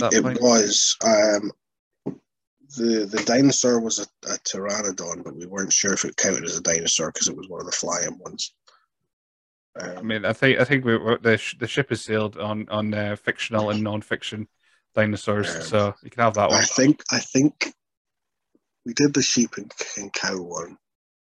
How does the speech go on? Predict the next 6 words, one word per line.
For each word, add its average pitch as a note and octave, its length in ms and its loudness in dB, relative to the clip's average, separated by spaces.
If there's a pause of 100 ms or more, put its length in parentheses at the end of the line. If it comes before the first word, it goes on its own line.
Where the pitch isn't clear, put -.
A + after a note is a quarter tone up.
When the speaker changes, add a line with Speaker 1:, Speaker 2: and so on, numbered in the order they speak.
(260)
Speaker 2:
I - 40 -4
think A2+ 500 0 (2000)
it A2 100 -10
definitely B2+ 300 2
wasn't A2 240 0
cow. F2+ 360 -6